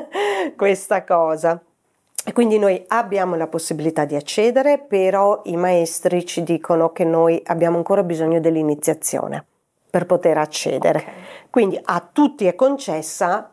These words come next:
Speaker 1: però non si può accedere ad Akasha se prima non si è ricevuta l'iniziazione a questa, ehm,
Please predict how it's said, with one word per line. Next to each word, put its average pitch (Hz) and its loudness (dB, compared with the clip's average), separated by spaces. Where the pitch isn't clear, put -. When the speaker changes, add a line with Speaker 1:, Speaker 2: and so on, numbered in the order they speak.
Speaker 1:
però 214 2
non 202 -4
si 202 -6
può 220 0
accedere 214 -2
ad 208 0
Akasha 202 -2
se - -4
prima 180 2
non 190 0
si 185 0
è 165 4
ricevuta 160 -2
l'iniziazione 160 2
a 147 -2
questa, 151 -4
ehm, 139 -2